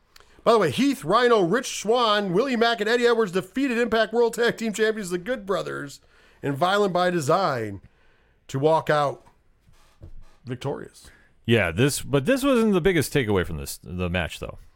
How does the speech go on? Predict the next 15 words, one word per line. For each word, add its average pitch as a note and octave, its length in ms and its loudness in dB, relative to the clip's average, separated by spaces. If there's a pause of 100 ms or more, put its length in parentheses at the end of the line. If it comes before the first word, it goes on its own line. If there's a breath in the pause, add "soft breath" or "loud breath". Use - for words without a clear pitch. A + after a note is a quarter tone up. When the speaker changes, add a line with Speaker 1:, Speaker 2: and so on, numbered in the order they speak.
(140)
Speaker 1:
What D#3+ 200 0
is B2+ 80 -8
your F3+ 120 0
biggest G2+ 260 -10
takeaway? - 360 -20 (880 loud breath)
Speaker 2:
I A#3 240 4
thought - 680 -4 (260)
that A2+ 640 -4
this D#3+ 220 -2
was D3 140 -2
just D3+ 180 -2
a C3 60 0
really C3+ 320 2
good B2 140 0
showcase B2 540 -2